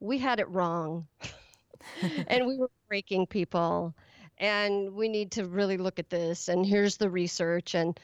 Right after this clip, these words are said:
Speaker 1: and, you know, this was, like, twenty-five years ago. And it took a long time, I guess, for that to sort of start filtering its way into the human movement profession.
Speaker 2: Mm-hmm.
Speaker 1: And there's still a big divide, um, in the human movement world, but it's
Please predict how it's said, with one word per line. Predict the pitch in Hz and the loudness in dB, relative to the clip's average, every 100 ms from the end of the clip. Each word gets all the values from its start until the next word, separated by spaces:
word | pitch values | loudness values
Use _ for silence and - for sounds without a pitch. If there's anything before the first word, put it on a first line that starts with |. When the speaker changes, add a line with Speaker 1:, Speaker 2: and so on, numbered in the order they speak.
| - | -10
Speaker 1:
and, | - 240 | -2 0
you | 285 | 2
know, | 233 | 0
this | 202 254 | 0 -4
was, | 247 233 | -6 -4
like, | 180 - - | -4 -6 -10
twenty-five | - 165 - 190 196 185 | -2 0 0 0 0 0
years | 262 349 | 0 0
ago. | 269 170 143 180 _ - - _ _ - | -2 -2 -2 -6 _ -20 -20 _ _ -2
And | 196 196 196 208 | 0 2 0 -2
it | |
took | - - | -4 0
a | |
long | 254 220 214 | 2 4 2
time, | 226 240 240 - | 0 -2 -2 -2
I | 214 | -6
guess, | 202 196 | -4 -6
for | - | -6
that | 190 208 - | -2 -2 -2
to | 226 | -10
sort | - 208 | -8 -8
of | 175 - | -8 -12
start | - - - | -10 -8 -4
filtering | 214 - 190 185 | -6 -2 -2 -2
its | - | -2
way | 185 185 | -2 0
into | 185 185 | 0 -2
the | 185 | -4
human | - 277 302 | 0 2 2
movement | 185 165 208 - | 2 0 -2 -6
profession. | 170 - 160 - 147 180 175 | -6 -2 -4 -2 -2 0 -2
Speaker 2:
Mm-hmm. | - - - _ - | -4 -14 -16 _ 2
Speaker 1:
And | 254 | 2
there's | 247 | 2
still | - 349 | 0 0
a | |
big | 202 214 165 | 2 0 0
divide, | 196 196 190 170 156 160 - _ _ _ 202 | -2 0 0 0 -4 -8 -14 _ _ _ -2
um, | 175 | 0
in | - | 0
the | 190 | 0
human | 196 285 214 | 2 2 4
movement | 190 190 175 | 2 0 -2
world, | 170 160 147 190 | -2 -2 -6 -2
but | 190 - | -2 -2
it's | 196 - - | -8 -8 -18